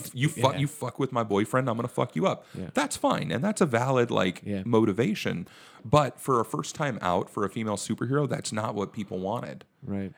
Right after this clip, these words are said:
Speaker 1: And, and I think, I think some people ignored that about Wonder
Speaker 2: Sure.
Speaker 1: Woman because it was the only, it's all they had.
Speaker 2: Yeah.
Speaker 1: Um, but I, I, I fully believe that Captain Marvel does it more effectively.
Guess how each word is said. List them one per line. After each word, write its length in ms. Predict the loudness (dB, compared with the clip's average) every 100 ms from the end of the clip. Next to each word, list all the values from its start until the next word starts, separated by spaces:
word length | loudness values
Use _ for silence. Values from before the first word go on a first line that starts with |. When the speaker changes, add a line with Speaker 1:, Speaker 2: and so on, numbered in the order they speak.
| -2
Speaker 1:
And, 300 | 2 2 0
and 380 | 0 2 0 -4 -8
I 60 |
think, 360 | -6 -6 -6 _
I 60 | -6
think 140 | -4
some 160 | -2 -2
people 240 | -2 -2
ignored 480 | -2 -2 0 0 0
that 180 | -2 -2
about 240 | 0 -2 -2
Wonder 220 | 0 2
Speaker 2:
Sure. 60 |
Speaker 1:
Woman 380 | 2 2 0 -2 -6 -20 _
because 440 | -4 0 2 2 2
it 80 |
was 120 | 0 -2
the 100 | -2
only, 240 | -2 -4
it's 160 | -6 -6
all 160 | -8
they 100 | -8
had. 420 | -4 -4 -4 -8 -16 -16
Speaker 2:
Yeah. 280 | -14 -14 -8 2
Speaker 1:
Um, 280 | 4 4 4
but 160 | 2 4
I, 580 | 0 0 0 0 0 -6 -10 -4
I, 80 | -2
I 40 |
fully 520 | -4 -10 0 2 4 2
believe 380 | 0 -4 -4 -4
that 140 | -4
Captain 320 | -4 -4 -4
Marvel 240 | -4 -4 -6
does 260 | -4 -4
it 80 | -8 -12 -6
more 240 | -4 -4
effectively. 640 | -4 -6 -6 -8 -8 -8